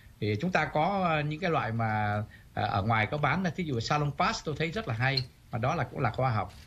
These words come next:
Salon Fast chúng ta dán á, nó có thể giảm rất là nhiều. Hoặc là có những cái, ờ, loại mà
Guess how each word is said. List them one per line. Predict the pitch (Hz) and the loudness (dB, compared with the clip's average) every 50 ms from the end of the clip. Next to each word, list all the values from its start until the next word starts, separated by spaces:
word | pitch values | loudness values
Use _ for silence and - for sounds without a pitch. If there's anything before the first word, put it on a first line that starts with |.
| - - | -20 -6
Salon | - - 143 147 143 131 | -2 0 0 2 2 2
Fast | - 170 185 - | 2 0 0 0
chúng | 185 160 | -2 0
ta | 156 | 0
dán | 143 131 143 135 156 190 | 2 2 2 2 2 0
á, | 208 185 | -2 -4
nó | 165 160 | -4 -4
có | - - - | -6 -6 -6
thể | - 120 98 | -4 -4 -4
giảm | 98 107 92 82 117 | -2 -2 -2 -2 -2
rất | 120 208 196 | -4 -2 -2
là | 139 107 | 0 0
nhiều. | 110 113 110 107 98 98 - - - - - - | 2 2 2 2 0 -2 -6 -10 -16 -20 -6 -2
Hoặc | - 113 - - | -2 0 2 2
là | 113 107 101 - | 2 2 2 0
có | - 135 | -2 -2
những | 156 170 156 151 | -2 0 -2 -2
cái, | 147 - 160 160 160 156 | 0 0 2 2 2 4
ờ, | 143 135 131 127 123 123 - - - - - - | 4 4 4 2 2 -2 -4 -10 -20 -18 -8 -4
loại | - 104 95 87 92 98 | -2 0 0 0 0 -2
mà | 98 98 98 92 95 95 95 92 92 92 | -2 0 0 0 0 0 0 0 0 0